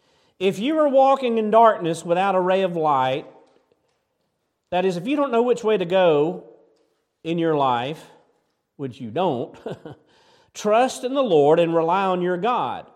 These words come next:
But here's a warning to those who don't do this.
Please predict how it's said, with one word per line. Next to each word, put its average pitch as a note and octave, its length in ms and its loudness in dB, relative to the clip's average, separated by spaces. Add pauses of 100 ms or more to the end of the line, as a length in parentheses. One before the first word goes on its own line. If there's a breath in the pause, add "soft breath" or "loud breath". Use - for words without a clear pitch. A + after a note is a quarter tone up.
(600)
But C#3 100 -4
here's G#3 220 0
a F3+ 40 0
warning G3 440 0
to E3 80 -4
those F3 300 0
who D3+ 80 -6
don't E3 460 -2
do A#2 140 -6
this. G2 400 -14